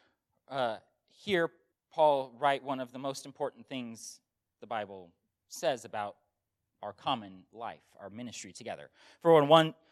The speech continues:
one says, "I belong to Paul," and another, "I belong to Apollos,"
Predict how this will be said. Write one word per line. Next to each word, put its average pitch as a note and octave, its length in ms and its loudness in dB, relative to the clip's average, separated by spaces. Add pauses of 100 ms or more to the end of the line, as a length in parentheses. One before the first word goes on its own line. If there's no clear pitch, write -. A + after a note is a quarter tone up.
(140)
one D#3+ 220 0
says, D3+ 220 2
"I D#3+ 140 10
belong D3+ 260 2
to C3+ 60 -18
Paul," G3+ 300 8
and F3 80 0
another, D#3 300 2
"I D#3 160 4
belong D3+ 260 0
to D3+ 100 -6
Apollos," C#4 800 0